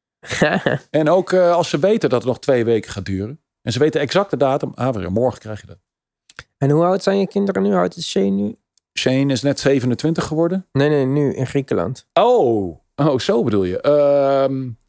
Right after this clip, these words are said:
Speaker 1: Zeven?
Speaker 2: s-, nee, ja, zes, geloof ik. Zes. Zes en de tweeling is dan vijf. Weer een fantastische internationale school. Ik weet die schoolnamen nog. En, eh, in, eh, Athene was het A C S, afkorting van iets. En in, eh, Thessaloniki was het Pinewood.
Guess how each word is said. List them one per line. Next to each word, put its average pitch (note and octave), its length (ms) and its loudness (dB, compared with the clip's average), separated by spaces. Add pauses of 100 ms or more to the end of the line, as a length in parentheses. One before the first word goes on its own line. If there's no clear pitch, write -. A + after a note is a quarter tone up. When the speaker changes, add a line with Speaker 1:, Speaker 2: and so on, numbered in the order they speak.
(140)
Speaker 1:
Zeven? F3+ 640 0 (920)
Speaker 2:
s-, - 1300 -10
nee, A2 1000 -10
ja, A#2+ 140 -6
zes, - 360 -4
geloof A2+ 280 -14
ik. F2 100 -20
Zes. - 540 -6 (460)
Zes - 420 0
en C3 100 -4
de B2 80 -2
tweeling C#3 420 0
is A#2+ 100 -4
dan A2 160 -4
vijf. D3+ 460 -2 (760)
Weer C#3 180 2
een C3+ 60 2
fantastische D3 640 -2
internationale C3 720 0
school. D#3+ 480 2
Ik - 160 -2
weet C#3+ 180 2
die C3 100 -6
schoolnamen C#3+ 640 2
nog. B2 160 -2
En, C3 140 0
eh, A#2+ 300 -2
in, A#2+ 180 -2
eh, A#2 160 0
Athene C3+ 440 -2
was A#2+ 140 0
het G2 160 -8
A C3 100 2
C A2+ 460 0
S, - 160 -10
afkorting B2 480 -2
van B2+ 120 -2
iets. D3+ 280 -4
En A2+ 240 -2
in, A2 160 0
eh, G#2+ 140 0
Thessaloniki B2 580 -4
was G#2 120 -2
het G#2 160 -8
Pinewood. D#3+ 680 0